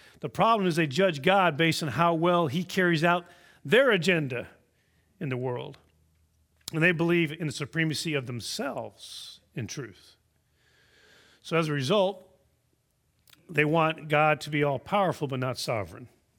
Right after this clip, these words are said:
They don't want God to rule. They, they want to be able to wield his power to rule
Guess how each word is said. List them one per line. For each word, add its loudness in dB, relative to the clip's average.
They 2
don't 2
want -2
God 4
to -4
rule. -2
They, 2
they -4
want 0
to -4
be 0
able 0
to -8
wield 0
his 0
power -4
to -10
rule -8